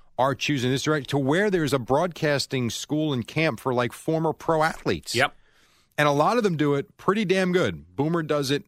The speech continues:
Speaker 1: phenomenally.
Speaker 2: Sure.
Speaker 1: I think Tiki does it very well. I think only 'cause we now know him from the softball. Rick DiPietro does it
Speaker 2: Yep.
Speaker 1: well.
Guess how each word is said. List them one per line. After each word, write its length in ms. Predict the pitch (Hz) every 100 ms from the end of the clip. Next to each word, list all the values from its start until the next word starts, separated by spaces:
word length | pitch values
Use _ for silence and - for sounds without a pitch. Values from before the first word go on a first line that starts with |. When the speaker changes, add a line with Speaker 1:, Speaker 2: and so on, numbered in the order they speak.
| _
Speaker 1:
phenomenally. 640 | _ - 151 147 131 101 78
Speaker 2:
Sure. 380 | - 131 165 73
Speaker 1:
I 60 | 131
think 220 | 175 151
Tiki 400 | - 185 170 143
does 260 | 110 113 95
it 140 | 85
very 340 | 92 113 110
well. 400 | 101 98 80 78 - _ -
I 100 | 113
think 180 | 127
only 220 | 127 135 127
'cause 120 | 117
we 80 | 117
now 200 | 117 110
know 240 | 117 127
him 140 | 127
from 120 | 113 120
the 80 |
softball. 540 | 101 143 151 - 151 139
Rick 160 | 175 -
DiPietro 720 | 190 175 185 208 170 104 78
does 240 | 127 120
it 80 | 117
Speaker 2:
Yep. 80 | 104
Speaker 1:
well. 340 | 117 67 -